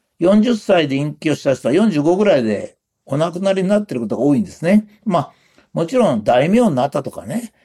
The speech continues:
そういう人たちだと違うんですけども、平均的にはそんな感じなんですね。それと同じなんで、女性も大体閉経したら死ぬんですね。で、これはあの、人間以外の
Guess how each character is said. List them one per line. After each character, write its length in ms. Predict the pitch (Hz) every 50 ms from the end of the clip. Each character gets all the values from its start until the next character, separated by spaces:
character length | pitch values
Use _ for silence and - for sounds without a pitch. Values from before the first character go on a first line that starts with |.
| _ _ _
そ 140 | _ - 190
う 40 |
い 20 | 214
う 20 |
人 100 | 196 208
た 60 | 185
ち 380 | 143 131 120 120 110 - - 117
だ 80 | 123 123
と 40 | 117
違 40 | 104
う 20 |
ん 40 | 92
で 80 | 85
す 100 | 82 -
け 80 | - 82
ど 140 | 73 92 95
も、 240 | 113 120 101 87 80
平 220 | - 156 170 175
均 180 | 185 214 185 180
的 180 | 220 220 202
に 80 | 202 185
は 80 | 135
そ 140 | 110 - 117
ん 40 | 113
な 120 | 120 123
感 200 | - - 113 107
じ 120 | 107 104 107
な 60 | 92
ん 40 | -
で 60 | -
す 100 | - -
ね。 180 | 143 - - _ _ _ _ _ _ _ _ -
そ 180 | - 139 - 214
れ 120 | 214 254
と 200 | 247 - 220 208
同 160 | 196 208 214 214
じ 100 | 202 208
な 160 | 247 220 214
ん 140 | 180 127 117
で、 400 | 131 143 139 123 101 92 - _ _ _ _ _ _ _ -
女 180 | 127 147 151
性 280 | 147 - 220 254 220 220
も 180 | 214 214 208 175
大 320 | 151 156 156 180 190 196
体 300 | - - 185 175 175 160
閉 200 | 147 175 196 196
経 220 | 202 - 196 190 175
し 80 | -
た 140 | - - 185
ら 340 | 143 123 107 104 - - _ _ _ _ _ _ _ _
死 220 | _ - - 156
ぬ 120 | 180 180 156
ん 40 |
で 80 | 113 -
す 120 | - -
ね。 300 | 139 175 202 208 196 - _ _ _ _ _ _ _ -
で、 80 | 220 175
こ 100 | - 233
れ 60 | 247
は 140 | 247 247 240
あ 60 | 226 214
の、 340 | 214 208 202 196 208 - _ _ _ _ -
人 180 | - 185 202 214
間 200 | 220 226 226 226
以 80 | 226
外 260 | 220 190 147 127 117 110
の 400 | 117 123 117 104 90 - -